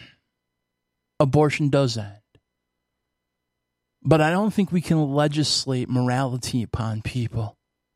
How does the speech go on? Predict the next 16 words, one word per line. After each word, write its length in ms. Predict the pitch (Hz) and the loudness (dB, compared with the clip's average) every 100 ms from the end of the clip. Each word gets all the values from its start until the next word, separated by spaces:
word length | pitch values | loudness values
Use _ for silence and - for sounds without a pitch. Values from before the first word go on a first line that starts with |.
| _ _ - | _ _ 0
Only 240 | 151 170 | 4 4
the 120 | 165 139 | 2 2
Holy 280 | 156 143 | 2 0
Ghost 400 | 127 139 131 - | 0 2 2 0
can 200 | - 127 | -2 -2
do 200 | 120 123 | 0 0
that. 240 | 117 107 110 | 0 -2 2
I 100 | 139 | 0
think 320 | - 156 143 _ _ _ _ | 2 0 0 _ _ _ _
that 140 | - 139 | 2 2
the 100 | 147 | 0
church 340 | - 175 170 | 2 2 2
has 200 | 151 143 | 0 -2
a 60 | 139 | -2
greater 500 | 123 131 156 165 139 | 0 2 4 2 0
calling 680 | - - 120 120 117 110 | -4 -4 -2 0 -2 -4